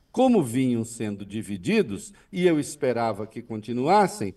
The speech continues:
aí não distribuíram, então não sei o quê. E eu não estou dizendo que não se fizeram besteiras aí,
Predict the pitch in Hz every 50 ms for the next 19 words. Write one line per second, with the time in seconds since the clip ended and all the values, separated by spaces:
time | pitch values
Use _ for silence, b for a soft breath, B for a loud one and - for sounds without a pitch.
0 | B B B B 202 196 185 170 160 156 151 147 143 143 139 131 - - 143 139
1 | 120 123 135 156 208 226 208 165 127 107 98 B B B - 170 180 175 175 -
2 | 170 170 175 185 185 180 - - 165 165 165 - 180 165 139 127 - - 180 180
3 | 190 208 208 214 226 240 196 - - 170 156 127 120 107 117 143 160 170 160 -
4 | 165 156 160 160 - - 160 - 170 135 117 131 131 135 147 147 156 165 151 -
5 | - - 135 131 135 135 151 139 165 180 165 120 104 90 - - -